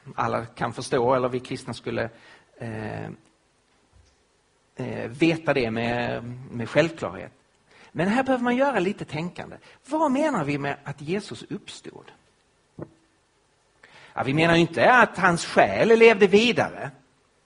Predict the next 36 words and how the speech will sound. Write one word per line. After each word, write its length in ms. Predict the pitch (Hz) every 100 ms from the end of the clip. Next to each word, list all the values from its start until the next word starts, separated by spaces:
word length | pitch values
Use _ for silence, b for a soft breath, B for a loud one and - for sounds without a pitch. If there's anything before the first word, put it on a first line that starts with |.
| _ _ _ _
hos 240 | - 156 151
Gud. 420 | 160 107 87 - - _ _ _ -
Alltså 220 | 127 151
att 100 | 151
han 140 | 160
överlevde 640 | 151 165 190 160 135 135 143
i 80 | 156
någon 340 | 180 139 127
mening 580 | 180 277 254 139 117 117 B B
den 180 | 143 131
fysiska 520 | 170 113 - 117 123
döden. 360 | 135 107 117
Det 60 | 127
är 40 |
inte 140 | 151 151
det 180 | 269 151
vi 80 |
menar 240 | 170 190 151
med 100 | 135
uppståndelse. 560 | - - - - - - B B
Vi 100 | 151
menar 200 | 208 208
ju 60 |
absolut 720 | 208 185 - 208 202 123 208
inte 440 | 311 330 - 123 113 B B
att 180 | 135 151
han 340 | 156 156 160 - - _ _ _ _ _ _ -
reinkarnerades 1300 | 156 185 175 165 175 214 - 107 90 92 - - - _ -
och 140 | 160
återföddes, 640 | 214 214 170 - 120 107 120
som 120 | 160
man 100 | 151
tänker 360 | 165 143 156 147
i 100 | 151
Österlandet 640 | - 165 135 110 107 117
med, 200 | 123